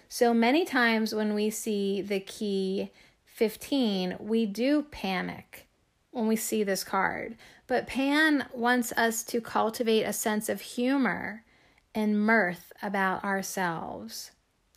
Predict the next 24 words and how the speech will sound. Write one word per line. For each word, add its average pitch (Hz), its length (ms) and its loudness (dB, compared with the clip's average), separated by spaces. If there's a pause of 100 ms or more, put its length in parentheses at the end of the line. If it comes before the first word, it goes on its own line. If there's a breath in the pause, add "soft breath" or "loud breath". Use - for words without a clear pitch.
(460 soft breath)
He 247 200 -4
tells 233 400 2
us 220 240 2
to 202 160 -4
laugh 185 720 -2
and 214 340 -2
be 240 160 -2
joyful 226 880 0 (400 soft breath)
with 226 180 -2
our 202 180 2
lives. 190 800 -8 (320)
He 254 180 -2
wants 262 320 6
us 277 200 6
to 220 140 0
lighten 214 440 4
up 233 320 6 (1000)
and 196 140 0
not 226 240 4
take 277 260 4
it 220 80 4
all 190 200 4
too 220 200 -2
seriously. 185 1080 -2